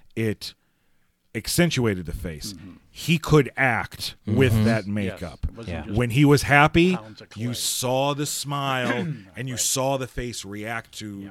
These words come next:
Speaker 1: to the joy. When he was angry, it all just, it, it, it works, unlike
Speaker 2: Mm-hmm.
Speaker 1: putting on a big rubber mask or
Speaker 3: Right.
Speaker 1: something like
Speaker 2: Mm-hmm.
Speaker 1: that.
Speaker 3: Right.
Speaker 2: Mm-hmm.
Speaker 1: And I actually, I find it funny, uh, because, you know, the, the novel,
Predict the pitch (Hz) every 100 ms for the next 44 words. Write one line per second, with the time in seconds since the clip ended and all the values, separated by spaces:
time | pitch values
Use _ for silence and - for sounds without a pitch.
0 | 87 - 90 85 101 104 82 71 _ _
1 | - 104 107 107 117 123 135 143 156 151
2 | _ - - 107 113 123 123 113 117 -
3 | 110 95 98 110 110 104 113 127 120 127
4 | 120 123 113 143 95 - - 123 123 120
5 | 117 113 120 - _ _ - 143 120 110
6 | 110 92 113 98 101 95 98 107 87 -
7 | 95 90 85 87 85 73 82 67 50 -
8 | - _ _ _ - 101 101 104 120 113
9 | 110 104 - - _ _ - 113 127 165
10 | - 143 113 147 240 156 - 214 196 120
11 | 107 113 107 104 95 98 110 101 107 107
12 | 120 107 98 - 104 110 95 90 101 92
13 | 98 135 117 107